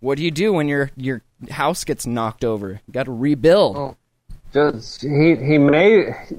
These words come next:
Speaker 2: just 'cause he's fine now doesn't mean he's fine. Just 'cause he wasn't arrested doesn't mean he won't be
Speaker 1: No, and,
Speaker 2: charged.
Speaker 1: and we all understand that, and that's what he says he's the most uneasy about, is because he doesn't know.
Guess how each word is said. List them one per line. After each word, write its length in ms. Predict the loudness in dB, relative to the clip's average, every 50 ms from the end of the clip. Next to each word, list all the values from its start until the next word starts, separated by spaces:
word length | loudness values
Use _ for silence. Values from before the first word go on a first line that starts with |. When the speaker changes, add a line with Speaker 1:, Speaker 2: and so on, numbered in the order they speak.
| -14 -4
Speaker 2:
just 280 | 2 2 2 2 2 2
'cause 200 | 4 4 6 6
he's 220 | 4 2 2 2
fine 340 | 0 2 4 4 4 4 4
now 220 | 4 4 2 2
doesn't 360 | 2 2 2 2 2 0 -2
mean 200 | 0 0 0 2
he's 160 | 2 0 0 -2
fine. 400 | _ -2 0 0 0 0 0 0
Just 180 | 0 -2 0
'cause 160 | 0 2 4
he 80 | 6 4
wasn't 320 | 4 4 2 2 2 2
arrested 460 | 2 2 2 0 0 0 -2 -2 0 2
doesn't 260 | 2 2 2 2 0
mean 140 | 0 2 2
he 80 | 2
won't 240 | 2 2 0 2 4
be 40 | 4
Speaker 1:
No, 100 | 4 6 6
and, 280 | 4 4 4 2 2
Speaker 2:
charged. 180 | 2 0 0 0
Speaker 1:
and 300 | 0 0 0 -2 -4 -6
we 180 | -4 0 2 4
all 160 | 4 6 4
understand 560 | 4 2 2 -2 -2 -2 0 0 2 2 0 -2
that, 80 | -2 -2
and 100 | 0 0
that's 240 | 0 0 0 -2 0
what 140 | 0 0 0
he 160 | 0 -2 -2
says 260 | -2 -2 -2 -2 -2
he's 200 | -2 -4 -4 -2
the 80 | -4 -2
most 280 | -2 -2 -4 -6 -8 -8
uneasy 500 | -8 -6 -4 -4 -4 -4 -4 -4 -4 -6
about, 360 | -6 -6 -8 -10 -10 -12 -6 -6
is 160 | -4 -4 -4
because 300 | -6 -6 -6 -6 -8 -8
he 100 | -8 -10
doesn't 440 | -6 -2 0 0 0 0 -4 -8 -8
know. 340 | -10 -10 -10 -10 -14 -16